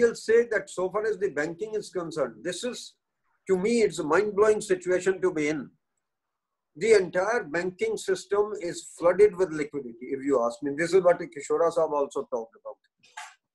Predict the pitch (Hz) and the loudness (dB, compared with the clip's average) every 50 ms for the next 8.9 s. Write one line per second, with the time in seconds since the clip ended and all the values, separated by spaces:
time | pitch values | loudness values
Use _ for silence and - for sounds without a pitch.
0 | _ _ _ - 190 208 202 170 151 160 190 202 202 220 240 247 240 240 202 185 | _ _ _ -2 2 4 6 6 6 4 2 0 0 0 2 2 2 2 0 -8
1 | 175 180 196 220 226 175 165 180 185 202 214 214 196 190 214 208 185 147 _ - | -10 -8 -8 -8 -8 -10 -12 -8 -4 -4 -4 -4 -4 -4 -6 -6 -8 -10 _ -14
2 | 196 208 214 208 - 202 208 208 202 - 165 175 - 370 - 180 190 190 185 - | -14 -14 -12 -8 -4 -2 0 0 -2 -2 -4 -4 -4 -4 -2 -2 -4 -4 -4 -6
3 | _ - - 180 - 170 156 - - 320 - - - - - _ _ _ _ _ | _ -10 -10 -10 -10 -10 -12 -16 -14 -14 -14 -12 -14 -16 -20 _ _ _ _ _
4 | _ _ - 165 160 - 165 170 175 160 151 165 165 147 147 147 - 165 156 156 | _ _ -2 -2 -2 0 0 0 0 0 -2 -4 -6 -6 -6 -8 -8 -10 -8 -8
5 | 151 - 160 151 147 147 143 - - 139 127 120 - 120 113 110 113 - _ _ | -8 -8 -6 -4 -2 -2 -4 -4 -6 -8 -8 -8 -10 -10 -10 -12 -14 -18 _ _
6 | _ _ _ _ _ _ _ _ _ _ _ _ _ _ _ _ _ _ _ _ | _ _ _ _ _ _ _ _ _ _ _ _ _ _ _ _ _ _ _ _
7 | _ _ - 190 185 208 202 143 156 185 214 214 247 262 226 - - _ - 139 | _ _ 0 0 0 0 0 0 2 0 0 -2 -4 -8 -8 -10 -12 _ -8 -6
8 | 190 262 277 262 240 240 226 190 175 156 147 123 - - 120 - 104 101 | -4 -4 -4 -6 -4 -4 0 0 0 0 0 -4 -12 -16 -16 -14 -16 -16